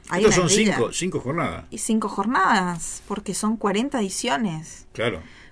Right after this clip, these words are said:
Speaker 1: Así que estamos felices este año de agregar una jornada más. El día miércoles arrancamos con la fiesta, mm, ah, bueno, como siempre, escuelas de danzas locales que van a estar invitadas en todas las
Speaker 2: Ese es
Speaker 1: jornadas.
Speaker 2: gratuito.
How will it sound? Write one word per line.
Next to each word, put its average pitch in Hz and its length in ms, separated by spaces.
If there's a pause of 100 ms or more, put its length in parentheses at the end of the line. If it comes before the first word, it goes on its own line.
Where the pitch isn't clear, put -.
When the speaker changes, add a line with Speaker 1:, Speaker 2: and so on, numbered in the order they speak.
(100)
Speaker 1:
Así 185 260
que 220 80
estamos 214 380
felices 208 460
este 185 200
año 240 360 (180)
de 175 160
agregar 175 360
una 202 140
jornada 185 420
más. 226 360 (760)
El 190 160
día 214 320
miércoles 240 560
arrancamos 190 580
con 190 160
la 185 80
fiesta, 208 720
mm, - 300
ah, 170 220 (180)
bueno, 190 240
como 180 180
siempre, 196 400
escuelas 180 380
de 180 60
danzas 196 340
locales 226 400
que 180 100
van 170 140
a 175 40
estar 185 200
invitadas 185 580
en 165 220 (180)
todas 202 320
las 170 140
Speaker 2:
Ese 175 100
es 147 60
Speaker 1:
jornadas. 226 540
Speaker 2:
gratuito. 82 140